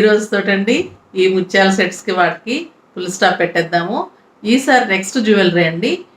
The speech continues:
వేరే రకంగా వేరే ఐటమ్స్, కెంపుల్లో కానీ పచ్చల్లో కానీ లేదంటే యాంటిక్ ఐటమ్స్, ఆ, తర్వాత ఇయర్ రింగ్స్ చాలా ఉంటాయండి. అవి చెల్లె వాళ్ళ పాపవి మావి ఇయర్ రింగ్స్ అన్నీ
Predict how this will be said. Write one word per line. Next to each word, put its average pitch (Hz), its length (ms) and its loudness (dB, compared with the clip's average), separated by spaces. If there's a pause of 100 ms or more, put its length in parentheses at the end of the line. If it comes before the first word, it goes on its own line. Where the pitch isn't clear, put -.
(180)
వేరే 214 320 4 (100)
రకంగా 180 360 -4 (120)
వేరే 202 200 2 (120)
ఐటమ్స్, 165 400 -6 (520)
కెంపుల్లో 180 420 2 (100)
కానీ 175 180 2 (100)
పచ్చల్లో 175 500 0
కానీ 175 260 -2 (320)
లేదంటే 180 280 0 (100)
యాంటిక్ 190 480 0
ఐటమ్స్, 165 380 -8 (500)
ఆ, 170 40 2 (280)
తర్వాత 185 240 0 (140)
ఇయర్ 202 240 2
రింగ్స్ 202 240 0 (100)
చాలా 170 340 2
ఉంటాయండి. 170 460 -4 (440)
అవి 170 200 0 (320)
చెల్లె 180 300 2
వాళ్ళ 175 140 2 (100)
పాపవి 170 420 0 (120)
మావి 170 340 -2 (580)
ఇయర్ 180 240 2
రింగ్స్ 175 240 -2
అన్నీ 170 200 -2